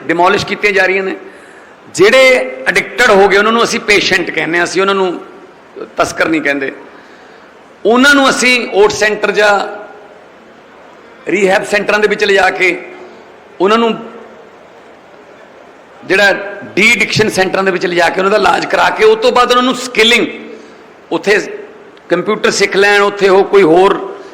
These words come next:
ਇਸ ਤਰ੍ਹਾਂ ਦਾ ਕੰਮ ਸਿੱਖ ਲੈਣ ਤਾਂ ਕਿ ਉਹ ਬਾਹਰ ਆ ਕੇ ਸਮਾਜ ਦੇ ਵਿੱਚ ਇੱਕ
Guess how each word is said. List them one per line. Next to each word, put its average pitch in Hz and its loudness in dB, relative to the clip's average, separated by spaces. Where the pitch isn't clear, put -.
ਇਸ 170 -2
ਤਰ੍ਹਾਂ 196 0
ਦਾ 202 2
ਕੰਮ 196 0
ਸਿੱਖ 185 -4
ਲੈਣ 214 -2
ਤਾਂ 208 0
ਕਿ - -2
ਉਹ 220 4
ਬਾਹਰ 185 2
ਆ 202 4
ਕੇ 202 0
ਸਮਾਜ 196 2
ਦੇ 220 4
ਵਿੱਚ 220 -2
ਇੱਕ 220 -2